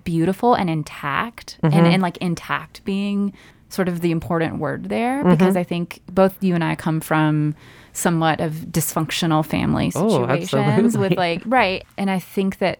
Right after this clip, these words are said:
Speaker 1: like, the memories that we have or the things that we're drawn to are the times when we felt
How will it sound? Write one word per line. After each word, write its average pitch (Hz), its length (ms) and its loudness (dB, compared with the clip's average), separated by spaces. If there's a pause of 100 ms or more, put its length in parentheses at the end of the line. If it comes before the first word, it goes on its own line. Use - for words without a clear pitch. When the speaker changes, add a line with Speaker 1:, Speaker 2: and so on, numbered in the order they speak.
Speaker 1:
like, 170 220 -2
the 180 100 0
memories 180 460 2
that - 100 -4
we 170 80 -2
have 165 220 0
or 165 80 2
the 160 80 -2
things 160 220 0
that - 120 0
we're 160 140 0
drawn 151 460 2
to 156 580 0
are 156 400 2
the 156 140 0
times 160 640 0
when 160 160 2
we 156 160 2
felt 156 420 2